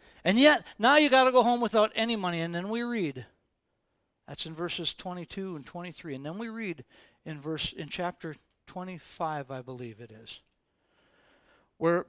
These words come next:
Balaam the prophet, I mean, it's in Numbers, uh, where Balaam the prophet finally goes down and instead of cursing these people, which he cannot do, instead he goes to, I believe it's the city of Moab,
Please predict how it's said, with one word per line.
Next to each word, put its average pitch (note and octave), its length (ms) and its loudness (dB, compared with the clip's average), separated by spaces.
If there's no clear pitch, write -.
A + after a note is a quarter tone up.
Balaam G3+ 480 6
the F3+ 80 2
prophet, G#3+ 560 0
I E3+ 140 -6
mean, F#3 180 -6
it's F3+ 220 -4
in F#3 180 -4
Numbers, F3 460 -4
uh, D3 220 -8
where E3+ 140 -6
Balaam G#3 480 4
the E3 80 -4
prophet G#3 500 -4
finally A#3 360 0
goes G3+ 360 2
down E3 460 -4
and F3 140 -4
instead A#3+ 720 2
of G3 340 -2
cursing A3+ 460 -2
these E3 180 -4
people, G3 400 -8
which D3+ 180 -8
he F3+ 80 -6
cannot F3+ 440 -8
do, C#3+ 260 -6
instead A#3 520 2
he A3+ 140 -2
goes G#3 320 4
to, G#3 160 4
I F#3+ 40 4
believe G3+ 300 2
it's - 120 -4
the G3 80 -2
city G3 280 0
of D3+ 100 -4
Moab, E3 500 -6